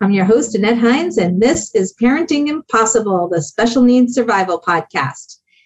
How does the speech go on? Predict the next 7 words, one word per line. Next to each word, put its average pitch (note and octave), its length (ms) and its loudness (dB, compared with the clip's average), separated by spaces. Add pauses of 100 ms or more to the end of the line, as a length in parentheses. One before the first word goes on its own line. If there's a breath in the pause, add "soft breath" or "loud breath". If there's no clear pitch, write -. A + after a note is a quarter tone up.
(120)
And G#3 180 4
we B3+ 180 4
are C4+ 120 2
continuing C#4 800 2
on G3+ 340 2
with F#3+ 180 -2
our F#3 240 0